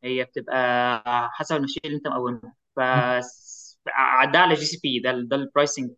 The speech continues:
Speaker 1: على
Speaker 2: طب ما
Speaker 1: جي سي بي،
Speaker 2: ممكن
Speaker 1: ما اعرفش
Speaker 2: نعمل
Speaker 1: يعني.
Speaker 2: على، على ماشين صغيره، اصل هو لو ال-، لو فعلًا الموديل، آم، هي اه في حاجات ممكن تتران لوكالي، بس هي ساعات فعلًا في حاجات حتى في الديفلوبمنت هي لازم <laughs> نرنها على م-، ماشين بسبيكس معينه، مش زي الماشين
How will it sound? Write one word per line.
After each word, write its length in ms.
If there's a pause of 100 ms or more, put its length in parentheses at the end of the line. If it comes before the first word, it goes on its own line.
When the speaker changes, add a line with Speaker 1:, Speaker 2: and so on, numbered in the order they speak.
Speaker 1:
على 180
Speaker 2:
طب 60
ما 40
Speaker 1:
جي 20
سي 180
بي، 60
Speaker 2:
ممكن 160
Speaker 1:
ما 60
اعرفش 280
Speaker 2:
نعمل 140
Speaker 1:
يعني. 140
Speaker 2:
على، 360
على 200
ماشين 300
صغيره، 360
اصل 160
هو 180
لو 240
ال-، 300 (280)
لو 120
فعلًا 420
الموديل، 680 (120)
آم، 420 (320)
هي 120
اه 180
في 160
حاجات 300
ممكن 300
تتران 400
لوكالي، 360
بس 200
هي 200
ساعات 300
فعلًا 340
في 120
حاجات 340
حتى 300
في 120
الديفلوبمنت 680
هي 140
لازم 300
<laughs> 60
نرنها 440
على 240
م-، 140 (280)
ماشين 300
بسبيكس 460
معينه، 380
مش 120
زي 220
الماشين 560